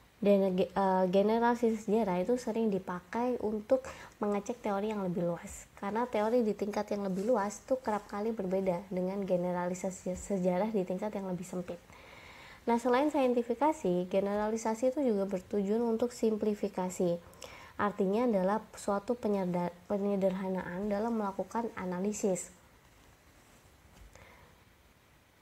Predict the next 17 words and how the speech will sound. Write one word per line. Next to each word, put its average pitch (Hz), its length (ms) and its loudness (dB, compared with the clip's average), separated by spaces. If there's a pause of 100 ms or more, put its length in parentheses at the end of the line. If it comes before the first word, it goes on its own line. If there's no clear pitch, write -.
(2000)
Nah, 208 80 0
selain, 233 480 4
eh, 202 400 2
generalisasi 185 960 2
sejarah 196 480 0
itu 180 240 0 (720)
banyak 202 380 4 (100)
yang 202 240 0
dinamakan 180 560 -2
juga 190 400 0
ada 196 400 0 (400)
generasi 180 640 2
periodik 180 560 -2
atau 220 320 2
disebut 202 540 -2
sini 208 260 -2
periodisasi. 180 960 -4